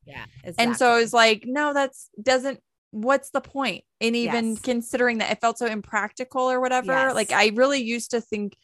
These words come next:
Speaker 2: "What's the point in talking about metaphysics? Like, we're here on earth." But now I do feel like I'm at this point where I can say an affirmation and it works. And
Speaker 1: Yeah, yeah.
Speaker 2: I can decide for something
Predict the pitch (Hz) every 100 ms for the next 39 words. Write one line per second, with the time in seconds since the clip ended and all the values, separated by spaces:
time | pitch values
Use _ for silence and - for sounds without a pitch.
0 | _ _ - 240 247 262 254 240 220 208
1 | 190 185 214 196 185 - 175 170 - 160
2 | 156 143 - - 196 254 - _ - 208
3 | 196 214 208 202 190 175 - - - _
4 | _ - 220 214 220 277 370 320 262 -
5 | 226 202 214 254 302 269 240 220 214 208
6 | - 220 - _ 214 233 254 - 208 202
7 | 196 - _ _ _ 220 233 262 233 247
8 | 240 240 226 233 214 214 220 240 220 190
9 | - 208 202 - _ _ 175 185 208 -
10 | _ - - - 208 226 214 208 208 147
11 | 151 185 208 - 214 220 240 247 214 220
12 | - 214 196 214 226 - 208 190 196 190
13 | 196 190 185